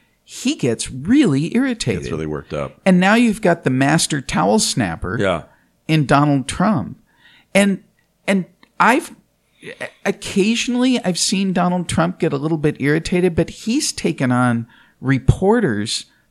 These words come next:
Speaker 1: time after time
Speaker 2: He's
Speaker 1: after time.
Speaker 2: Yeah, mostly what he's done, when he's really, really mad, he walks away.
Speaker 1: Yes.
Speaker 2: That's, that's, that's
Speaker 1: Right.
Speaker 2: his thing.
Speaker 1: Yeah.
Speaker 2: He doesn't, he doesn't open his mouth and yell, yell in public. He walks away when he's, when he's lost it.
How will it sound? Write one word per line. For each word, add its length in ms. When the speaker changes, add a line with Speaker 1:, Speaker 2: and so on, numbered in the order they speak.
Speaker 1:
time 380
after 280
time 360
Speaker 2:
He's 120
Speaker 1:
after 160
time. 680
Speaker 2:
Yeah, 260
mostly 520
what 200
he's 240
done, 520
when 180
he's 360
really, 560
really 280
mad, 360
he 60
walks 360
away. 360
Speaker 1:
Yes. 540
Speaker 2:
That's, 320
that's, 360
that's 320
Speaker 1:
Right. 160
Speaker 2:
his 220
thing. 260
Speaker 1:
Yeah. 240
Speaker 2:
He 140
doesn't, 380
he 180
doesn't 300
open 220
his 120
mouth 280
and 100
yell, 280
yell 440
in 120
public. 440
He 140
walks 440
away 360
when 140
he's, 260
when 140
he's 200
lost 340
it. 120